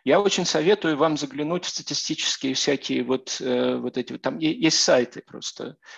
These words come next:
на которых, э, эти все вещи публикуются, и т-, и исследования, э, в виде презентаций существуют. И там прям вот, э,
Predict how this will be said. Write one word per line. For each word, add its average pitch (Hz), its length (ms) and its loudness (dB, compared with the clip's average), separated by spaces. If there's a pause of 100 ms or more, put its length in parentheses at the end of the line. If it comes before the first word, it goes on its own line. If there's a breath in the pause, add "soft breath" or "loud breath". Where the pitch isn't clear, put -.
(120 loud breath)
на 123 100 -8
которых, 131 480 -4
э, 127 440 -2
эти 127 100 -8
все - 180 -2
вещи 127 600 -2
публикуются, 147 760 -4 (640 loud breath)
и - 80 -6
т-, - 220 -8
и 147 140 2
исследования, 123 560 0 (200)
э, 131 240 -10 (120)
в - 220 -14
виде 123 160 -4
презентаций 123 840 -2
существуют. 127 840 -4 (680 loud breath)
И - 40 -10
там 214 200 2
прям 180 340 2
вот, - 320 -4
э, - 40 -10